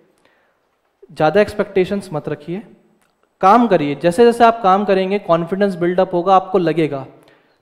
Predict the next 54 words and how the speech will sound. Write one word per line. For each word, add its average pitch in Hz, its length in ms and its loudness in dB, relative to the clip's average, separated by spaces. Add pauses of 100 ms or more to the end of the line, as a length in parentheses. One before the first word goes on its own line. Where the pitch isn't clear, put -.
(160)
Third 202 160 4
attempt 214 360 0
में 214 140 -2
बस 208 120 0
सोच 175 420 -8
रहा 165 60 -6
था 185 100 -6
किसी 180 280 -6
तरह 180 200 -4
interview 151 400 -8
call, 139 340 -8
वो 180 120 -2
sorry, 160 220 -4
किसी 175 200 -6
तरह 214 160 2
list 214 280 2
में 196 100 2
आ 147 80 0
जाऊँ 135 200 -8
मैं। 131 180 -14 (800)
तो 139 500 -2 (160)
उसमें 196 340 -4
भी 202 60 0
मैंने 196 220 0
work 175 340 -2
किया, 185 180 -2
थोड़ा 175 120 0
सा 175 100 -4
humble 160 340 -4
वे 170 100 -4
में 165 160 -6
work 156 240 -6
किया, 170 120 -6
improve 156 360 -6
किया, 165 400 -8 (1000)
mains 160 240 -6
qualify 151 340 -8
फिर 151 180 -10
नहीं 131 180 -14
हुआ। 147 180 -18 (120)
लेकिन 180 220 -4
margin 160 440 -2
जो 208 80 0
पहले 185 260 -2
one 170 220 -4
twenty 165 280 -6
marks 156 240 -8
का 156 120 -8
था, - 80 -4
वो 190 140 -4
कम 165 180 -10
हो 135 180 -10
गया 127 160 -16
था, 139 140 -20